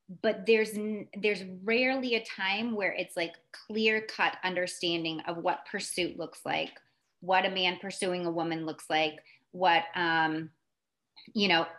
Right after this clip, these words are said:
a, a man pursuing is just so different for every woman. So it's not just, like, chivalrous actions, right? It's, like, other things that are involved with the pursuit role that women want. And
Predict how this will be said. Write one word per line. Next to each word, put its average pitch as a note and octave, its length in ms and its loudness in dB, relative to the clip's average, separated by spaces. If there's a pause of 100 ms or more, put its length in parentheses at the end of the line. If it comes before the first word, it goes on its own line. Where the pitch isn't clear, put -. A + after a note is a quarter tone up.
(300)
a, G3 280 4
a G#3 80 2
man A3+ 320 6
pursuing G3 540 2
is E3 180 -4
just G3 220 -4
so F3+ 140 4
different F3 420 0
for D#3+ 400 4
every E3+ 240 4
woman. F#3 420 2
So F#3 140 2
it's F3 160 0
not F#3+ 240 2
just, F#3+ 160 -4
like, - 160 -4
chivalrous E3 640 2
actions, - 580 0
right? F3+ 360 2 (340)
It's, F3 280 2
like, E3+ 220 2 (120)
other F#3+ 260 4
things E3+ 280 0
that - 140 0 (120)
are E3+ 140 4
involved E3 720 2
with F3 340 0
the E3 460 -2 (220)
pursuit F#3+ 460 0
role F3 520 4 (180)
that F3 240 4
women E3 320 0
want. C#4 320 0 (1120)
And A#3+ 560 6